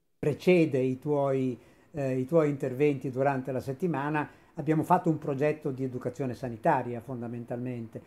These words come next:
ma anche questo che stiamo portando avanti con te al sabato ha uno scopo di educazione sanitaria. Poi tu giustamente dicevi, mm, è anche un modo per provare a superare lo stigma, nella misura in cui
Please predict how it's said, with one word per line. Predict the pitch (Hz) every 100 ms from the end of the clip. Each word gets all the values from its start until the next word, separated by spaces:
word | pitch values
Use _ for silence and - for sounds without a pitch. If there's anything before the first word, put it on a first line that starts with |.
| - -
ma | 180 220
anche | 294 254 - 156
questo | 262 269 - - 131 120 - _ _ -
che |
stiamo | 123 175 170
portando | 135 143 - 151 139
avanti | 135 143 135
con | 131 135 131
te | 160 139
al | 123
sabato | - 226 151 131 147 123 - _
ha | 185 190 - 175
uno | 160 139
scopo | - 170 147 139
di | 131
educazione | 131 123 127 110 131 117
sanitaria. | - 113 110 - _ _ _ _ _ _ -
Poi | 214
tu | 254
giustamente | 185 180 - 190 208 180
dicevi, | 185 180 262 247 180 - - _ _ 175
mm, | 175
è | - 185
anche | 208 269 -
un | 180
modo | 170 254 240
per | 170 135
provare | 131 131 160 143
a |
superare | - 131 139 143 139
lo | 127
stigma, | - 233 151 135
nella | 156 208
misura | 233 226 220 208
in | 220
cui | 233 226 160